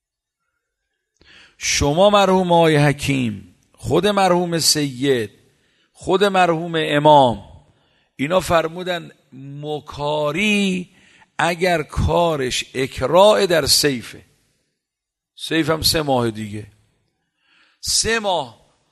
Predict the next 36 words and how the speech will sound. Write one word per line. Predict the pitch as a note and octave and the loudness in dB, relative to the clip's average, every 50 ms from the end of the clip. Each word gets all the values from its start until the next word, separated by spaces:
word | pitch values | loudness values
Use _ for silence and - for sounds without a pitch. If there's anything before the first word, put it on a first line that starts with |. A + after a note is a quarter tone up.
| _ _ _ _ _ _ _ _ _ _ _ _ _ A#2 | _ _ _ _ _ _ _ _ _ _ _ _ _ -8
دواب | C3+ C#3 C#3+ C#3+ E3+ F#3 F3+ D3 C#3+ C#3+ | -6 -4 -2 -2 -2 -2 -2 -4 -8 -12
بشه | C3 A#2 C3 | -12 -12 -14
کرایه | A#2 - C3+ C3+ C3 C3+ C3+ C#3 D3+ E3+ | -12 -10 -8 -4 0 2 4 4 4 4
می‌ده، | F3 F3+ F3 D#3+ D#3 D#3+ D#3 D3 | 4 2 4 4 6 6 6 4
خودش | - C3 D3+ D3+ D3 C3 D3 | 4 2 0 0 0 -4 -6
هم | C#3+ C3+ | -6 -6
همراه | C3+ B2+ B2+ C3 D3 | -6 -8 -8 -10 -10
اینا | D3 C#3+ C#3+ C#3+ | -10 -10 -10 -12
میره | C#3 C#3+ D3+ D3+ C#3+ D3+ C#3+ C#3 D#3 D3+ - _ _ _ _ _ _ _ _ _ _ _ - | -10 -10 -8 -8 -6 -6 -8 -8 -10 -14 -20 _ _ _ _ _ _ _ _ _ _ _ -14
سفر، | - - - C3 B2 G#2+ - D3+ F3 G3 G3+ G3+ F#3 E3+ E3+ D3 - - _ _ _ _ _ _ _ _ _ _ | -6 -2 0 2 2 4 6 6 8 8 8 6 4 2 -2 -10 -18 -20 _ _ _ _ _ _ _ _ _ _
میره | - C#3+ D#3+ E3 E3 | 0 2 4 6 6
و | D#3+ D#3 | 6 4
میاد، | D3+ D3+ D#3+ E3 E3 E3 D#3+ C#3 | 2 0 0 2 2 2 2 0
میره | C#3 D#3+ D#3+ D#3+ | -4 -4 -2 -2
و | D#3 D3+ D3 D3 | 0 0 -2 -2
میاد، | D3+ E3+ F#3 G3 G3 F#3+ F#3+ F3+ F#3+ - - _ _ _ _ _ _ _ _ _ _ _ | 0 2 4 6 6 6 4 2 -2 -8 -20 _ _ _ _ _ _ _ _ _ _ _
بعد | - E3+ F3 F3 D3 D3 | -4 -4 -4 -4 -6 -10
نه | D3+ D#3+ G3 A#3 A3+ E3+ C#3 D#3+ E3 | -16 -8 -4 -4 -4 -4 -6 -10 -10
ماه | F#3+ F#3 E3+ | -8 -8 -6
استراحت | D3 B2+ - - B2 A#2+ A#2+ A#2 A#2 A#2 G#2+ - - | -6 -8 -8 -8 -8 -10 -10 -10 -10 -10 -10 -12 -16
می‌کنه. | A2 G#2+ - - G#2 G#2 G#2 G2+ G2+ A2 - _ _ _ _ _ _ _ _ _ _ _ _ | -20 -16 -8 -8 -6 -6 -6 -10 -10 -14 -18 _ _ _ _ _ _ _ _ _ _ _ _
خب | B2 C3 C3+ - | -12 -8 -6 -4
خود | - C#3 D3+ D3+ | -4 -4 -6 -6
شما | D3 B2 C#3 C#3+ D#3 C#3 | -10 -12 -12 -14 -14 -14
فتوا | A#2 C#3+ C3+ A#2+ - B2+ C#3 D#3 | -12 -12 -12 -12 -14 -14 -14 -14
دادید | D3+ D3+ D3+ D3+ C#3+ - | -14 -14 -16 -18 -18 -20
که | - E3 | -20 -20
این | D3+ D#3+ D#3 D3 D3 C#3 | -20 -20 -18 -16 -16 -18
مکاری | B2 - B2 B2+ C3 B2+ C#3+ D3+ C#3+ C#3+ _ _ _ _ _ _ _ - | -16 -14 -12 -12 -10 -10 -10 -12 -14 -16 _ _ _ _ _ _ _ -10
در | C#3 C#3 | -10 -8
حال | C3+ B2+ C3+ C3+ C3 B2 | -6 -6 -8 -8 -8 -10
سفر | - - B2+ A#2 C3+ D3 | -10 -10 -10 -8 -8 -10
باید | C#3+ D3+ D3+ C#3 | -10 -10 -12 -14
چه | - C#3 | -14 -12
کار | C3+ D#3 F3 F3+ | -10 -10 -10 -10
کنه؟ | D#3 E3+ E3 D3+ C#3+ C3+ B2 | -10 -14 -14 -14 -16 -20 -20